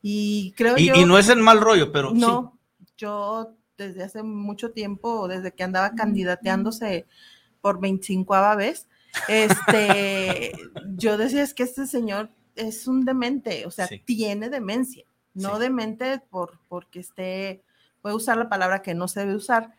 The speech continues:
Speaker 1: loco, sino porque tiene demencia.
Speaker 2: Es que, mira, justo con, como lo mencionas, amiga, yo creo que hay que definir, eh, el, el padecer salud mental no
Speaker 1: No.
Speaker 2: quiere decir que estás loco. Eh,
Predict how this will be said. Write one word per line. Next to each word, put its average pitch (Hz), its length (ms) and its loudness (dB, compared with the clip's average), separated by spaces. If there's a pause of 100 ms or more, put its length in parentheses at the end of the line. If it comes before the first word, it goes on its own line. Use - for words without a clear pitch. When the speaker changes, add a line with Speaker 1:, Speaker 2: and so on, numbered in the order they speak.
(360)
Speaker 1:
loco, 208 760 -2
sino 214 600 -4
porque 175 300 -12
tiene 160 360 -14
demencia. 196 520 -12 (280)
Speaker 2:
Es 208 120 -2
que, - 260 -4 (100)
mira, 190 300 4
justo 233 380 -8
con, 180 360 0
como 160 180 -6
lo 156 80 -2
mencionas, 156 480 -2
amiga, 156 340 0 (560)
yo 151 140 -2
creo 185 160 0
que 196 80 2
hay 190 80 0
que 208 120 2
definir, 127 560 -2 (100)
eh, 123 340 0
el, 117 220 -8
el 131 120 -8
padecer 151 600 -2 (260)
salud 147 460 -10
mental 151 420 -10
no 208 240 -8
Speaker 1:
No. 208 40 -8
Speaker 2:
quiere 160 120 -4
decir 147 260 -6
que 147 80 -10
estás 143 360 -12
loco. 143 600 -8
Eh, 131 580 2